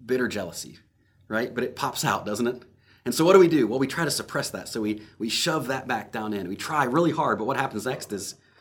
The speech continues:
something else pops out, right? Selfish ambition pops out. So what I'm gonna do is I'm gonna try really hard to suppress that, and there's anger. And so we spend our whole life trying to mask these symptoms of man's wisdom.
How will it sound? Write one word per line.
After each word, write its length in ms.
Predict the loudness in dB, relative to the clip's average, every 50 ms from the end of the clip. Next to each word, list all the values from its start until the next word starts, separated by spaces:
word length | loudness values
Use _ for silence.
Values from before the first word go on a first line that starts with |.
| -20 _ _
something 260 | -2 0 0 2 2 0
else 140 | 0 -2
pops 300 | -4 -6 -10 -12 -8 -10
out, 160 | -10 -10 -10 -8
right? 240 | -6 -6 -4 -6
Selfish 420 | -4 -2 -2 -2 0 -2 -4 -6 -2 -2
ambition 520 | -2 4 4 4 4 4 0 -6 -8 -10 -12 -16 -20 -20 _ _
pops 280 | -12 -12 -10 -10 -12 -12
out. 180 | -12 -12 -10 -8
So 120 | -2 0
what 100 | 2 4
I'm 80 | 4 4
gonna 140 | 4 2
do 200 | 2 2 2 2
is 100 | 2 0
I'm 80 | 0 -4
gonna 140 | -4 -4 -6
try 280 | -8 -8 -10 -8 -8
really 360 | -10 -8 -8 -6 -4 -4 -4 -2
hard 240 | -2 0 0 0
to 60 | -2 -4
suppress 380 | -8 -10 -10 -10 -10 -10 -8
that, 240 | -8 -8 -6 -6 -6
and 180 | -6 -6 -8 -10 -18 _ _ _ -20 -20 -20 _ _ _ _ _ _ _
there's 220 | 2 2 2 2
anger. 520 | 2 2 2 2 2 2 -2 -8 -10 -14 -16 _ _ _ _ _ _ _ _ _
And 100 | -4 -2
so 140 | 2 2 4
we 100 | 4 4
spend 440 | 2 0 -2 -2 -2 0 0 -2 -2
our 160 | -2 -4 -4
whole 320 | -4 -4 -2 0 0 0 0
life 540 | -4 -6 -6 -6 -8 -10 -12 -18 -20 -20 _ _ _ _ _ _ _ _ _ _ _ _ _ _ _ _ _ _
trying 480 | _ -12 -6 -4 -2 0 0 0 -2 -2
to 120 | -4 -4 -4
mask 580 | -2 -2 0 -2 -2 -4 -6 -8 -10 -12 -8
these 260 | -6 -6 -4 -4 -4 -4
symptoms 580 | -4 -6 -6 -8 -8 -8 -8 -10 -12 -16 -18 _ _ _ _ _ _ _ _ _ _ _
of 160 | -10 -6 -4
man's 320 | -4 -4 -4 -6 -6 -6
wisdom. 440 | -6 -6 -6 -6 -10 -14 -20 -20 -20